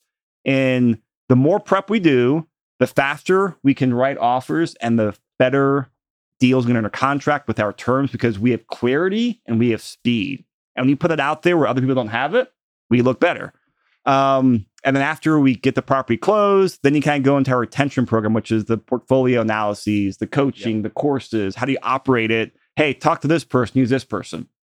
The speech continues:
Speaker 1: So definitely like to give people as much value as possible. Um, so a couple of great comments here I wanna,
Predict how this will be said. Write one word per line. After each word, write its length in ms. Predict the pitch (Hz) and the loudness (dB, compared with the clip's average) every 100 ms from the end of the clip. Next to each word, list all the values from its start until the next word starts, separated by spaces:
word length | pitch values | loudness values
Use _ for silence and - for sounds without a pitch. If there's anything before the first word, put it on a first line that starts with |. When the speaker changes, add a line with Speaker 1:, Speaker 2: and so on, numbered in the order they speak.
| _ _ _ _ _ _ _ _ _ _ | _ _ _ _ _ _ _ _ _ _
Speaker 1:
So 100 | 156 | -2
definitely 300 | 147 196 208 | 0 2 2
like 140 | 185 175 | 0 0
to 80 | 135 | 0
give 240 | 156 135 | 0 0
people 320 | 147 139 135 | 0 2 0
as 100 | 123 | 2
much 200 | 120 131 | 0 0
value 580 | 98 98 95 107 117 110 | -4 -4 -4 -2 -2 0
as 120 | 101 | -2
possible. 640 | - 92 98 - - - - _ _ _ _ _ _ _ _ _ _ _ _ _ - | -4 -6 -6 -6 -10 -10 -20 _ _ _ _ _ _ _ _ _ _ _ _ _ 0
Um, 360 | 175 190 185 | 2 4 2
so 160 | 165 190 | 2 2
a 40 | |
couple 280 | 170 233 247 | 2 0 2
of 60 | 190 | 2
great 220 | 190 190 | 2 0
comments 360 | 160 170 175 - | -2 -2 -2 -2
here 120 | 170 | 0
I 40 | |
wanna, 520 | 170 160 151 143 139 | 2 2 2 2 0